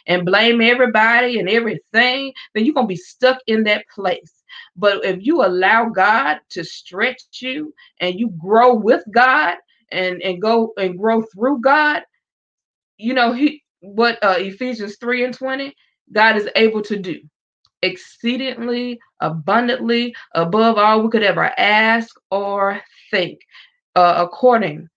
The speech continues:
to the power that worketh in, uh, in us through Christ Jesus.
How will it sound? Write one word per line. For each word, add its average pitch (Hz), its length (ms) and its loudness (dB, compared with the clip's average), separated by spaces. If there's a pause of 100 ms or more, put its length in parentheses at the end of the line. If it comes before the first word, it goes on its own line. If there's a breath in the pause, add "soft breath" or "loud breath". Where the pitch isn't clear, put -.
(200)
to 180 440 0 (180 soft breath)
the 170 100 0
power 208 380 0
that 175 200 -2
worketh 196 460 -4 (720)
in, 185 560 -4 (420)
uh, 170 360 0 (300)
in 220 160 4
us 247 320 2
through 233 200 0
Christ 202 400 0
Jesus. 233 640 -6